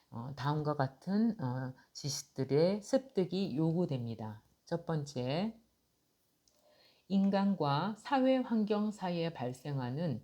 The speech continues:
공식 및 비공식 체계의 상호 관련성을 이해하고 이러한 체계들의 직접적인 서비스를 효과적으로 제공하는 방법을 이해해야 됩니다.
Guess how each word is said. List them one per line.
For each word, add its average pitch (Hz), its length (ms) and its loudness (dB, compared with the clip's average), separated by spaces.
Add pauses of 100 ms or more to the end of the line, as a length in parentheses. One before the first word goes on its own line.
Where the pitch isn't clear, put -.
(240)
공식 151 400 -4
및 165 460 0
비공식 165 760 0
체계의 175 440 2
상호 226 360 0
관련성을 139 760 -2
이해하고 160 840 0 (340)
이러한 180 540 2
체계들의 220 1200 2
직접적인 160 760 -2
서비스를 165 800 0 (380)
효과적으로 214 1000 2
제공하는 151 540 -4
방법을 135 580 -2
이해해야 165 640 0
됩니다. 110 540 -10